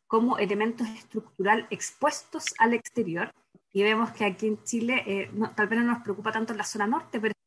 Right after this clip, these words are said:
la zona sur, más aún cuando tú declaras, Marcos, que no existe un plan de mantenimiento de esta infraestructura pública. Me imagino que eso es una debilidad que, que está, todos estamos de acuerdo con que es persistente y habría que atajar,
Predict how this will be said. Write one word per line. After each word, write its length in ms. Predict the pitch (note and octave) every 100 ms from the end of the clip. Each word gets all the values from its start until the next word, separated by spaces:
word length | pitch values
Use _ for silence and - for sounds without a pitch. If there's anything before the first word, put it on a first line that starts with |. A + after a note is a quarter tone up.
| _
la 120 | A#3
zona 300 | G#3+ - G#3+
sur, 280 | - - E4 - _ _ _
más 160 | A#3 A#3+
aún 200 | B3 B3+
cuando 200 | C4 A3+
tú 120 | A#3+
declaras, 360 | A#3+ A#3 A#3+ A3
Marcos, 360 | A3+ A3+ B3+
que 160 | - G#3
no 80 | A3
existe 300 | - - A3+
un 80 |
plan 260 | G#3 A3 A3+
de 80 | A3+
mantenimiento 720 | G#3+ G3 F#3 F#3+ B3+ C#4 C#4+
de 60 |
esta 140 | C4+ C4+
infraestructura 520 | A#3 A3 G#3 A#3+ A#3+ -
pública. 400 | F#3 F#3+ F#3+ - - -
Me 60 | G#3
imagino 340 | G#3+ B3 B3
que 100 | B3
eso 360 | A#3+ - B3+ A3+
es 60 |
una 180 | A3+ A#3
debilidad 580 | A3 G#3+ G#3+ A3+ B3 A#3+
que, 280 | A#3 A3+ A3
que 80 | -
está, 160 | - - -
todos 180 | A#3+ A#3+
estamos 380 | - A#3+ A#3+
de 80 | A#3
acuerdo 340 | G#3+ A#3 A3+ A3+
con 160 | A#3
que 280 | - A3+ A3 - - - -
es 100 | -
persistente 540 | G#3+ A3+ - A#3+ A#3+
y 80 | B3
habría 440 | G#3 G#3+ A#3 A#3
que 320 | - A3+ A#3+ -
atajar, 840 | G3 G3+ - A3+ A3+ A3+ A3+ A#3+